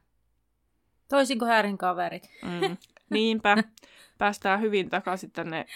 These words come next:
Speaker 2: tänne Harry Potteriin.
Speaker 1: Koska
Speaker 2: Maailmaan.
Speaker 1: Hedvigia ei näy.
Speaker 2: Niin, kyllä. Ja mun mielestä siis, niin kuin jos miettii nyt tätä tilannetta, ja, niin, niin tota, mun mielestä on tosi väärin, että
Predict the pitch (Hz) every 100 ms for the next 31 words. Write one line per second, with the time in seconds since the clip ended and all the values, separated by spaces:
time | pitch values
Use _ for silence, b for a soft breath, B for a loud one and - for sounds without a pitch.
0 | - 170 170 185 196 180 180 180 175 -
1 | 190 170 185 - b b b b b b
2 | b b - 240 - 269 285 349 254 254
3 | 220 165 165 151 143 156 330 302 226 240
4 | 262 247 B B B 240 220 208 196 202
5 | b b b b b _ _ _ _ _
6 | - 220 214 240 262 233 233 - 226 202
7 | 202 214 190 190 196 190 214 208 214 -
8 | 180 185 185 180 180 175 170 170 165 -
9 | - 113 - - - b b b b b
10 | _ - 170 160 175 170 165 185 160 -
11 | 247 165 170 165 170 185 - - 170 147
12 | - - _ _ - - 185 - 175 165
13 | 170 165 165 156 143 160 175 - _ -
14 | -